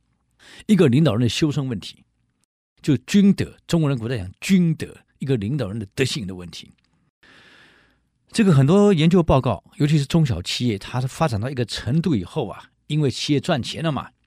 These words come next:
往往一个中小企业发展出来的负责人在赚钱以后，往往会有几个现象发生。那么其中有一个现象就是堕落。有钱了，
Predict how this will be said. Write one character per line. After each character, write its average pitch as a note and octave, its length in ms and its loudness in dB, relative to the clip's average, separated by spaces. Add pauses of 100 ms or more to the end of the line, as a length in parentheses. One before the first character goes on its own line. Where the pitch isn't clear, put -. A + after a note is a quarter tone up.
(800)
往 D#3 360 2
往 G#2 320 0
一 D3 180 -2
个 C#3 160 -2
中 D3 240 -6
小 A#2 140 -6
企 - 240 -12
业 A#2 80 -8
发 C#3 240 -8
展 E2+ 180 -8
出 - 220 -10
来 A2 100 -4
的 G2 140 -8
负 - 240 -6
责 G2 140 -8
人 F#2+ 120 -16
在 A#2 140 -12
赚 C#3 400 -4
钱 - 220 -10
以 F2+ 100 -10
后， A#2+ 300 -8
往 A2 160 -10
往 G#2+ 140 -8
会 B2 100 -10
有 G#2+ 80 -8
几 - 180 -14
个 E2+ 160 -12
现 C3 300 -2
象 F2+ 160 -10
发 C#2+ 160 -10
生。 - 200 -14 (1600)
那 F3+ 80 2
么 E3 100 4
其 - 280 0
中 A3 140 6
有 C3+ 100 6
一 A2+ 140 2
个 G3 160 4
现 F#3 280 2
象 G#2 220 -6 (640)
就 - 100 -6
是 G2+ 100 -2
堕 G2 160 -4
落。 - 260 -8 (1200)
有 C3+ 180 -2
钱 E3+ 260 -2
了， F3+ 320 0